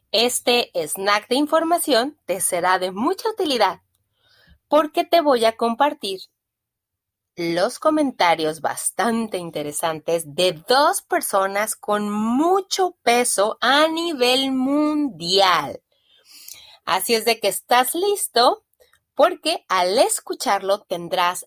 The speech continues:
más elementos para decidir si inviertes en este tipo de alternativa de inversión o prefieres no hacerlo.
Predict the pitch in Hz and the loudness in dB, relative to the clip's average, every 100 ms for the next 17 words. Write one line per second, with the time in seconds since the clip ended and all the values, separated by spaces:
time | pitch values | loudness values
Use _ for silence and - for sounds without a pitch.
0 | - 190 196 262 302 415 392 262 220 - | -14 -10 -2 0 0 -2 -2 -2 -4 -4
1 | 170 202 - _ _ _ 185 175 165 170 | -4 -4 -10 _ _ _ 0 2 2 0
2 | - 226 285 277 311 _ _ - - 262 | -2 -4 -4 -4 -6 _ _ -8 -4 -2
3 | 254 - 240 294 339 302 - 196 196 247 | -2 -2 -2 0 2 2 2 2 2 0
4 | - _ _ - 170 190 226 - 311 311 | -8 _ _ -8 -4 -2 -4 -4 -6 -4
5 | 285 - 220 - 160 220 208 220 254 262 | -4 0 0 0 -2 0 2 2 0 -4
6 | _ _ _ - 151 117 143 151 156 170 | _ _ _ -10 -10 -4 -4 -2 -4 -2
7 | 208 262 311 330 320 349 381 330 302 392 | 0 2 2 -2 0 2 2 2 2 2
8 | _ - 403 440 440 269 262 226 208 190 | _ 2 4 4 2 -4 -2 -2 0 0
9 | 190 - - 190 185 175 156 - - 165 | -2 -6 -10 -10 -4 -4 -4 -8 -4 -2
10 | - 156 107 - | -2 -4 -4 -8